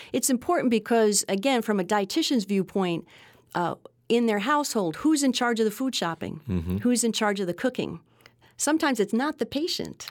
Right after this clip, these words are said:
Speaker 2: Sure.
Speaker 1: So you need that other person there to kind of everyone, so everyone can be on the same page.
Speaker 2: I imagine it's also hard if everybody else is leading X lifestyle and you're trying to lead Y lifestyle.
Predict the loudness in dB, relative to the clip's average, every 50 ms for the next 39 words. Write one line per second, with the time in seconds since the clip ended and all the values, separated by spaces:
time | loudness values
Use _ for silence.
0 | -16 -14 -8 -6 -4 -4 -2 0 2 2 4 4 4 4 6 4 4 4 2 2
1 | 2 2 2 0 -2 -4 -2 -2 -2 0 0 2 2 2 2 2 0 -4 -6 -8
2 | -12 _ _ _ _ _ -4 -4 -2 0 0 0 2 2 2 0 0 -4 -4 -2
3 | 0 0 2 2 2 0 0 -2 -4 -4 0 2 2 2 2 2 2 2 2 0
4 | 0 0 2 2 2 0 0 0 -2 -2 -2 -4 -4 -4 -4 -4 -4 -4 -6 -6
5 | -6 -8 -8 _ _ _ _ _ _ _ _ _ _ _ _ _ -20 -18 -18 -18
6 | -20 -20 -20 _ _ _ -10 -4 -2 -2 0 0 0 0 0 0 -2 -2 0 0
7 | 0 0 0 0 -2 -2 0 0 0 0 0 -2 -2 -2 -2 -2 -2 -2 -2 0
8 | 0 0 0 0 -2 -4 -8 -6 -4 -2 -2 -2 -2 -4 -4 -4 -4 -6 -6 -6
9 | -8 -6 -4 -4 -4 -4 -4 -4 -4 -2 -2 -2 -4 -4 -4 -4 -4 -6 -4 -6
10 | -6 -6 -6 -6 -4 -4 -2 -2 -2 -2 -2 -2 -4 -6 -8 -8 -8 -6 -6 -6
11 | -6 -6 -6 -8 -8 -10 -12